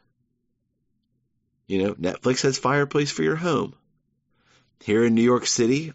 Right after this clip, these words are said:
on Christmas Day, there's, like, several hours where W P I X,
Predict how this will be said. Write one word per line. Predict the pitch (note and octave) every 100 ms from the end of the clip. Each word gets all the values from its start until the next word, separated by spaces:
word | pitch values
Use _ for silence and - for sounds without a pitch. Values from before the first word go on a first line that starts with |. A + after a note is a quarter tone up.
| -
on | G2+
Christmas | F#2+ A2 - B2 -
Day, | F#2+ F#2+ B2 C3+
there's, | A2 G#2
like, | G2
several | - G2+ G2+ G#2+
hours | F2+ F2+ G#2 G#2
where | G2
W | D#2 F2+ F#2+ G2+
P | - G#2+ G#2
I | G2
X, | F2 A#2+ - -